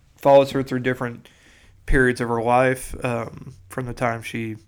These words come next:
you know, she becomes a huge hit with her first album all the way up to kinda current.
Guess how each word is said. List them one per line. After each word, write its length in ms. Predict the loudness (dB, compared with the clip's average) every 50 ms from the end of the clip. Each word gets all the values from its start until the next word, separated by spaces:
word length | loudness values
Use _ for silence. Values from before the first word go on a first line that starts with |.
| _ -16
you 100 | -12 -10
know, 200 | -10 -10 -10 -12 -16 -18 _ _ _ _ _ _
she 140 | -16 -14 -14
becomes 300 | -10 -8 -8 -8 -6 -8
a 40 |
huge 400 | -6 -6 -6 -6 -6 -8 -14 -16 _ _ _ _ _ _ _ _ _ _ _ _ _
hit 300 | _ 2 4 4 4 4
with 140 | 0 -2 -2
her 80 | -4 -6
first 300 | -2 -2 -4 -2 -2 -2
album 320 | 0 0 0 -2 -6 -10
all 200 | -4 -4 -2 -2
the 80 | -2 -2
way 180 | -2 -2 -4 -4
up 140 | -6 -8
to 400 | -10 -8 -8 -8 -6 -8 -10 -12 -14 _ _ _ _ _ _ _ _ _ _ _ _ _ _ _ _ _ _ _ _ _ _ _ _ _
kinda 380 | -18 -6 -6 -6 -4 -2 -4 -6
current. 400 | -4 -4 -6 -4 -4 -6 -10